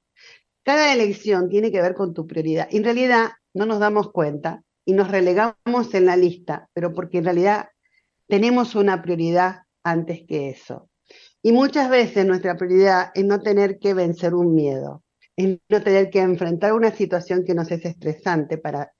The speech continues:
estar mejor después. Porque sí, me encantaría, pero ni loco me tiro por ahí.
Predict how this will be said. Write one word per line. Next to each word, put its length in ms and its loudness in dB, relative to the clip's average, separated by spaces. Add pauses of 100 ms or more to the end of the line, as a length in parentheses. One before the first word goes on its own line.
estar 360 -4
mejor 420 0
después. 580 -4 (840)
Porque 540 0 (180)
sí, 200 2
me 80 4
encantaría, 720 2
pero 160 0
ni 120 -4
loco 320 0
me 100 -2
tiro 300 -2
por 160 -4
ahí. 260 -4